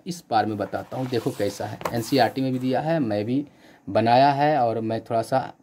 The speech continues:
थोड़ा सा एनसीईआरटी को और स्पष्ट कर दिया है, ठीक है। है देख, यहाँ पर देखो,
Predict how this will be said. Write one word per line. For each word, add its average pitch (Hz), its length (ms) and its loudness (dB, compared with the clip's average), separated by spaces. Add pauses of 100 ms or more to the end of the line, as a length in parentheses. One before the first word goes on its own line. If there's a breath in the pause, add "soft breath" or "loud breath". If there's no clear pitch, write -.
(140)
थोड़ा 226 300 6
सा 180 440 2
एनसीईआरटी 135 540 0
को 131 300 -6 (220)
और 175 560 6
स्पष्ट - 440 -6
कर 98 180 -8
दिया 95 240 -10
है, 110 140 -14 (380)
ठीक 135 100 4
है। 190 220 6 (760 soft breath)
है 113 120 -2
देख, 104 200 -6 (140)
यहाँ 104 220 0
पर 104 160 -4
देखो, 135 360 4